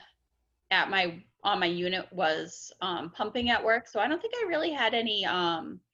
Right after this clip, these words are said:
nurse mentors to look to for that, um, at that time anyways.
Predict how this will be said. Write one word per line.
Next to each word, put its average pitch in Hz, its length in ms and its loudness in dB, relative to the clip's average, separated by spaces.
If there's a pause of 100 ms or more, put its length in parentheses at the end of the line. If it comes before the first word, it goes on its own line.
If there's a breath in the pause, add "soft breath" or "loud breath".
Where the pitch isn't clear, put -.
(320)
nurse 202 360 2
mentors 202 480 2
to - 100 -4
look 175 220 -2
to 262 180 -8
for 185 220 -4 (100)
that, 196 380 2 (540 loud breath)
um, 196 240 2
at 175 180 0
that 208 240 4
time 156 200 -4
anyways. 165 480 -4